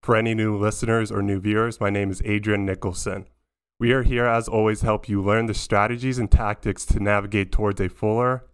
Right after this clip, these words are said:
higher impact, and more joyful life. As a reminder, we are available on streaming platforms on the internet or through your phone.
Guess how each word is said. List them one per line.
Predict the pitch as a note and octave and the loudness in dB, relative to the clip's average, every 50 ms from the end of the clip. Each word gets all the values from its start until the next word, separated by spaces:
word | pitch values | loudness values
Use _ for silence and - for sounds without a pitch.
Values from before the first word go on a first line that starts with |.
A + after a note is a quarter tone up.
| _ | _
higher | - - G2+ G#2+ A#2+ C3 | 0 2 2 2 2 0
impact, | A#2+ A2 A2 G#2 - - G#2+ G#2 G#2 G#2 - - - | 0 0 -2 0 0 2 2 2 0 -2 -6 -10 -6
and | G#2 G2 G2 | -4 -2 0
more | G2 G2+ G2+ G2+ G2+ | 2 2 2 0 0
joyful | G2+ G#2 G2 G2 F#2+ - - G#2 G2 | 0 0 0 0 0 -2 -4 -6 -4
life. | F#2 G2 G2+ F#2+ F#2 - - - - _ _ _ _ _ _ _ _ - | -2 0 -2 -2 -2 -4 -10 -18 -20 _ _ _ _ _ _ _ _ 0
As | - A#2+ - E3+ D#3 | 2 2 2 2 2
a | D3+ | 0
reminder, | C#3+ C3+ A#2+ A#2 A#2+ A#2+ A2+ G#2 G2+ G2+ G2+ | 0 0 2 2 2 2 2 0 0 0 0
we | G2 G#2+ G#2+ | 0 0 2
are | G#2+ G#2+ G#2+ | 2 2 0
available | G#2 G2+ G#2 G#2 A2 A2+ G#2+ A2+ A2 | 0 0 2 2 2 2 2 2 0
on | G2+ G2 G2 | 0 0 -2
streaming | - - - - A2+ A2 G#2+ G2+ G2 | -4 -6 -4 -2 0 0 0 -2 -4
platforms | - - - A2+ A2+ A2 - - A2 G2+ G2 G2+ | -2 0 2 2 2 0 0 -2 -2 -2 0 0
on | G2+ G2 F#2+ | 0 0 0
the | G2 F#2+ | -2 -2
internet | G#2 A2 A#2 B2+ C3+ C3+ C3+ - | 0 0 2 2 0 0 -2 -2
or | - G2 G2+ | -4 -6 -6
through | - - G#2+ G#2 G2 | -2 -2 0 0 0
your | F#2 F2 | -2 -4
phone. | - - G#2+ G#2 A2 - - | -2 -2 0 0 0 0 -2